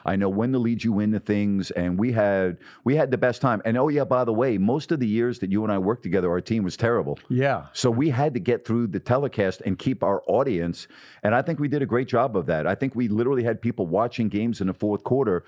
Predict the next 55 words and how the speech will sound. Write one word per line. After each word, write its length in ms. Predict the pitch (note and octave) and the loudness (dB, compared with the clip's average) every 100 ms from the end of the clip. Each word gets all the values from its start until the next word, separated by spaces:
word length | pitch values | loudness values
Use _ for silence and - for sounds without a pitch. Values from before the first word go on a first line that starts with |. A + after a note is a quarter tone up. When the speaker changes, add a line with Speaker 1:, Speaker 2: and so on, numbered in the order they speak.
| - - - - | -12 -20 -10 -4
Speaker 1:
because 260 | A2 G#2+ | -2 0
they 100 | A2 | 0
wanted 240 | A2+ B2 A2 | 0 -2 0
to 40 | |
hear, 220 | A2 A#2 F#2+ | 0 0 0
"Gee, 200 | - G#2 | -2 0
what's 240 | A2 A#2 | 0 -2
Jerry 280 | - A2+ G#2 | 0 0 0
gonna 180 | E2+ E2 | -2 -2
say?" 320 | - C#2+ B1 - | -2 -2 -4 -4
You 80 | |
know, 80 | F#2 | -2
what's, 400 | E2+ F2+ A#2+ - - - - | -2 0 -2 -4 -20 -20 -8
and 160 | G2 G#2+ | -4 -2
we 140 | A2+ | 0
would 180 | A#2+ G#2+ | 0 0
have 280 | G2 A2+ G2+ | 0 0 -2
humor 460 | E2+ C#3 C#3 F#2+ F#2 - - | -2 -2 0 0 -2 -8 -8
over, 420 | - A2+ G#2+ G2 - | -4 -2 0 0 -2
we, 200 | G#2+ B2 - - | -4 -4 -6 -6
think 160 | - G#3 | -2 0
about 180 | F#3 C3 | 0 2
all 140 | C3 | 0
the 140 | A2 F#2 | 0 0
lean 360 | G2+ B2+ A#2+ | 0 0 0
years 320 | G2 G#2+ F#2 - | 0 0 -2 -2
that 100 | F2+ | -2
you 160 | F#2 | 0
and 80 | F2+ | 0
I 140 | G#3+ A#3 | 0 0
did 120 | E2+ | -2
Speaker 2:
Oh, 20 | |
Speaker 1:
games 280 | F#2 F#2 C3 | 0 0 0
Speaker 2:
oh, 40 | B2+ | 0
Speaker 1:
for. 300 | - C#3 F#2+ | 0 0 -2
Speaker 2:
boy, 160 | D#2 | -4
it 40 | B2 | -6
was 200 | A#2+ - | -6 -2
tough. 240 | C3+ A#2+ | -2 0
It 80 | C3+ | -4
was, 220 | B2 G2+ | -6 -4
as 200 | A#2 A#2+ | -4 -2
you 100 | A#2+ | -2
know, 240 | B2+ B2 A2+ | -2 -2 -2
it 160 | A#2 G#2+ | -4 -2
got 200 | A#2 D#2+ | -4 -2
really 280 | A2+ G#2+ | -2 -2
tough. 440 | G2 C#3 C3 F#2 - | -4 -2 -2 -4 -4
And, 200 | G2 G2 | -2 0
uh, 200 | G2 F#2+ - - - - - | 0 -2 -6 -20 -20 -20 -6
but 180 | - B3 | 0 2
I, 120 | F3 | 2
I 40 | G3+ | 0
thought, 340 | F3+ D3 - | 0 -2 0
uh, 200 | B2+ A#2 | 0 0